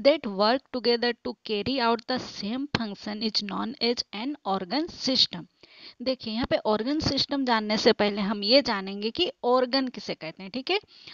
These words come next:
तो organ का मतलब होता है शरीर के भीतरी अंग, यानी कि हमारे body के अंदर जो parts हैं उसको हम लोग कहते हैं organ। जैसे हो गया हमारा heart,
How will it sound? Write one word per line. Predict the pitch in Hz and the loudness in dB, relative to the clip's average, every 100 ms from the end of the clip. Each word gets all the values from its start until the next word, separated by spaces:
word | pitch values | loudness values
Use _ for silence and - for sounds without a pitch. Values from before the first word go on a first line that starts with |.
| - | -4
तो | 294 - | -4 -2
organ | 220 226 233 349 381 | -2 -2 0 -2 0
का | 359 | 0
मतलब | 294 220 220 233 220 | 0 -2 -4 -6 -4
होता | 220 220 - | -6 -6 -4
है | 233 262 392 | -4 -2 -2
शरीर | 415 - 240 214 294 - | -2 -2 0 0 -4 -4
के | 359 453 - _ 233 | -6 -6 -14 _ -16
भीतरी | 208 302 - 269 254 | -6 -6 -6 -10 -10
अंग, | 196 175 - | -10 -12 -12
यानी | 196 208 262 | -8 -8 -6
कि | 339 320 | -2 -2
हमारे | 269 240 226 | 0 0 0
body | 196 208 196 214 | 2 2 2 -6
के | 277 339 _ - - - | -8 -8 _ -20 -20 -8
अंदर | 214 226 226 311 | -6 -2 0 0
जो | 285 311 285 _ 214 | 0 -4 -6 _ -2
parts | 190 190 - 302 | 0 -2 -4 -4
हैं | |
उसको | 302 - - | -4 -4 -4
हम | 220 226 | -4 -4
लोग | - 233 208 | -6 -10 -8
कहते | 202 - 202 | -8 -6 -10
हैं | 226 302 - | -8 -6 0
organ। | 285 214 185 - - - - | 0 0 -10 -16 -20 -20 -8
जैसे | 226 233 254 | 0 2 4
हो | 240 240 | 4 4
गया | 226 233 | 4 0
हमारा | 226 226 220 220 - | 0 0 0 -2 -4
heart, | - 208 190 190 185 | 2 6 6 4 -2